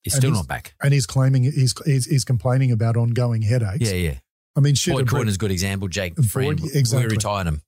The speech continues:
Speaker 2: Yep, yep, yep.
Speaker 1: And
Speaker 2: And
Speaker 1: they didn't want to. They, they would have played on if we had said, "Go play on."
Speaker 2: So I saw something last week with Paul Kent talking about a function he'd recently been to, and Bob McCarthy from South, the original South guy, was there.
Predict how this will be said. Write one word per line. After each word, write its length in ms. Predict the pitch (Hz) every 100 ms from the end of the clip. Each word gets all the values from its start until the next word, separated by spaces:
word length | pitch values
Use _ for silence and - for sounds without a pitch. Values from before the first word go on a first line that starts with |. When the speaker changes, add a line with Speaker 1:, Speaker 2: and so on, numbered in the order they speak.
| -
Speaker 2:
Yep, 200 | 143 147
yep, 200 | 135 127
yep. 160 | 104 -
Speaker 1:
And 60 | 147
Speaker 2:
And 60 |
Speaker 1:
they 60 | 156
didn't 200 | 151 110
want 120 | 104
to. 60 | 117
They, 120 | 147
they 160 | 170
would 140 | 175 156
have 80 | 104
played 240 | 95 80
on 220 | 80 71
if 120 | 78
we 60 | 87
had 140 | 71 69
said, 220 | 78 69
"Go 160 | 76
play 200 | 71 78
on." 300 | 71 67 71 -
Speaker 2:
So 160 | - -
I 80 | 190
saw 180 | -
something 400 | 190 196 196 156
last 280 | 135 127 -
week 200 | 127 123
with 160 | 113 -
Paul 220 | 135 117
Kent 320 | - 123 113
talking 340 | - 123 113 120
about 280 | 110 110
a 40 | 110
function 360 | 127 113 -
he'd 120 | 117 104
recently 440 | 110 - 117 113
been 260 | 104 113 107
to, 360 | 113 98 131 -
and 140 | 127
Bob 220 | 131 123
McCarthy 480 | 110 110 113 107 113
from 220 | 101 110
South, 380 | 107 - 110 107 -
the 100 | 107
original 460 | 107 104 107 101 _ - _ _ -
South 400 | - 131 117 -
guy, 180 | 120 110
was 220 | 104 104
there. 260 | 101 98